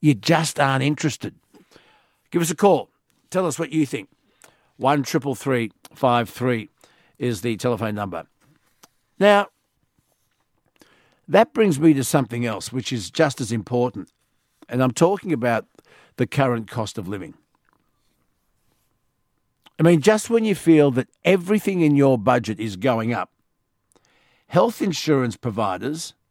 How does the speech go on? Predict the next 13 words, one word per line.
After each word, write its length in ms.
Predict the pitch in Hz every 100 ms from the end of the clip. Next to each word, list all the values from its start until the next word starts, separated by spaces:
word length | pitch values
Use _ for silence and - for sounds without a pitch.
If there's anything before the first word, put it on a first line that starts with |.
| _ _ _ _ _ _ _ _ -
are 80 | 117
making 380 | 135 170 165 143
a 60 |
plea 300 | 113 - 180 180
to 100 | 143
the 100 | 113
government 440 | 139 127 127 110
to 80 | 127
hike 460 | - 123 143 151 139
up 160 | 127 113
their 240 | 127 127
premiums. 800 | - 120 120 117 92 69 - - _ _ _ _ _ _ _ _ _ _ _ _ _ - _ _ _ _ -
And 380 | 131 143 139